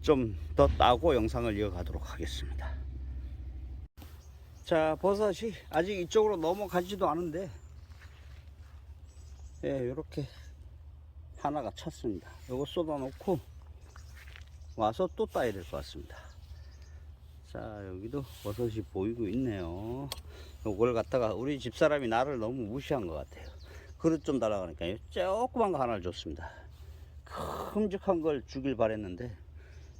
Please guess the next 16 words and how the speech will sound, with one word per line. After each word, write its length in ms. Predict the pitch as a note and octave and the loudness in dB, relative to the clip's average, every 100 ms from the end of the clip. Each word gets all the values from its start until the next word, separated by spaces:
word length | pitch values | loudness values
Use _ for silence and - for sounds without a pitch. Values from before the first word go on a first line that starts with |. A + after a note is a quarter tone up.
| - - | -16 -2
또 280 | G3+ G3+ G3 | 6 8 8
이를, 380 | F3 E3+ F3 A#2 - | 6 6 4 4 2
예, 180 | B2 A2+ | 6 6
한번 300 | A2+ B2+ D#3 | 2 -2 2
갔다 260 | - - | 2 8
와야 140 | D3+ C#3 | 8 8
되는 300 | B2+ A2+ F#2+ - - - - - - - - - | 4 0 -4 -10 -16 -16 -12 -10 -10 -12 -14 2
일을 340 | C3+ D3 C#3+ | 4 6 6
만들었네요. 640 | F2+ F#2 G2+ A2 F#2+ D#2+ D2+ - - - - | 4 2 2 0 0 -2 -6 -10 -14 -16 -2
자, 200 | A#2+ F#2+ | 0 2
요거 260 | A2+ B2+ B2 - | 0 0 -2 -8
갖다가 600 | - A#2 - B2+ G#2 B2+ - - - - - | -2 0 4 6 6 2 -4 -14 -16 -16 -12
쏟아붓고 680 | - D#3+ D3 B2+ B2 - A#2 - | -4 -2 0 -2 -4 -2 -2 0
다시 220 | A#2 A2 | -2 0
오도록 320 | E2+ - B1 | -4 -4 -8
하겠습니다. 440 | - C#2 - - | -8 -8 -8 -12